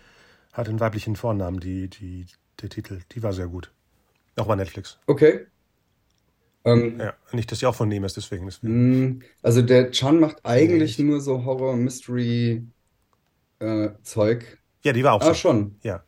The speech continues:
Speaker 2: Ja, vielleicht reden wir von der
Speaker 1: Moment, ich guck,
Speaker 2: gleichen.
Speaker 1: ich hab,
Speaker 2: Ich müsste auch
Speaker 1: ja,
Speaker 2: mal
Speaker 1: ich hab
Speaker 2: äh, The
Speaker 1: gerade die,
Speaker 2: Protector
Speaker 1: die
Speaker 2: war das, die
Speaker 1: Wikipedia-Seite.
Speaker 2: ich meine.
Speaker 1: Aha, okay. Ah, da, Baskin,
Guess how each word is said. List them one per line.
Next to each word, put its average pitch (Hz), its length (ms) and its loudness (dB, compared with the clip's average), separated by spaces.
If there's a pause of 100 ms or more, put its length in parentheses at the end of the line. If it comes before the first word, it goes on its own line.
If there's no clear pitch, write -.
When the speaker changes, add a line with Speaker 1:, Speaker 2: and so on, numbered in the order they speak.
(120)
Speaker 2:
Ja, 113 100 -4
vielleicht 131 340 -2
reden 135 160 -2
wir 127 100 -2
von 123 160 -4
der - 0 -
Speaker 1:
Moment, 113 140 2
ich 104 100 -2
guck, 95 100 0
Speaker 2:
gleichen. - 100 -8
Speaker 1:
ich 101 140 -4
hab, 131 120 -8
Speaker 2:
Ich - 260 -16
müsste 110 260 -6
auch - 100 -4
Speaker 1:
ja, - 0 -
Speaker 2:
mal 104 180 -2
Speaker 1:
ich 117 180 -6
hab 135 140 8
Speaker 2:
äh, 117 60 4
The - 60 0
Speaker 1:
gerade 113 160 2
die, 107 60 -2 (120)
Speaker 2:
Protector 160 100 -2
Speaker 1:
die 113 60 2 (360)
Speaker 2:
war 104 160 0
das, 104 220 0
die 104 100 0
Speaker 1:
Wikipedia-Seite. 101 60 2
Speaker 2:
ich 113 160 -6
meine. 95 340 -6 (580)
Speaker 1:
Aha, 147 440 -4 (140)
okay. 113 320 -8 (1160)
Ah, 135 160 -8
da, 101 140 -8
Baskin, 87 540 -10